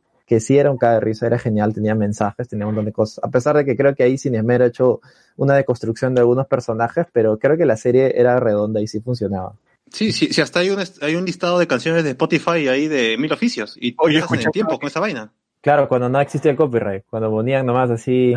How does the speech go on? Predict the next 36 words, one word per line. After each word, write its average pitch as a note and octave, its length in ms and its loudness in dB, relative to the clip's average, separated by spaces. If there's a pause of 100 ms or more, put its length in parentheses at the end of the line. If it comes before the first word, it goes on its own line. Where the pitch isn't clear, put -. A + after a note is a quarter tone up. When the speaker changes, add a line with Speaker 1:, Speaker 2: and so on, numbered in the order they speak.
(560)
Speaker 1:
canción A2+ 400 0
tal A#2 140 2
cual, A2+ 260 2
así, G#2+ 240 -4
sin, G2+ 280 -10
Speaker 2:
Exacto. G#2 300 -6
Speaker 1:
sin, G#2+ 140 -4
Speaker 3:
Creo G3 100 -4
que - 40 -10
Speaker 1:
sin - 140 0
Speaker 3:
Así C3+ 220 0
es F#3 60 -8
la F#3 60 0
Speaker 1:
after. E3 60 0
Speaker 3:
vida E3+ 180 2
hizo E3+ 200 -2
eso, C#3 220 0
¿no? A#2+ 220 -2
Búscame F#3 420 -2
todas G#3 140 -2
las G3+ 80 -2
canciones F#3 260 0
que D3+ 120 -4
digan E3+ 300 0
"Así F3+ 280 -2
es E3 120 0
la D3+ 120 2
vida", C3+ 320 0
¿no? A#2+ 80 -4
Aunque B2+ 400 -2
una D3+ 220 -2
parte E3 240 -2
de D#3 60 2
la C3+ 80 2
canción A#2+ 280 -2
diga C#3+ 200 2